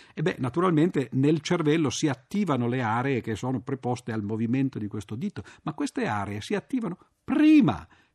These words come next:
che il, la decisione venga presa e non dopo.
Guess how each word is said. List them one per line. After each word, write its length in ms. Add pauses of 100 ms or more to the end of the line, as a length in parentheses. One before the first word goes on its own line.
che 300
il, 340
la 460
decisione 540
venga 280
presa 320
e 60
non 280
dopo. 380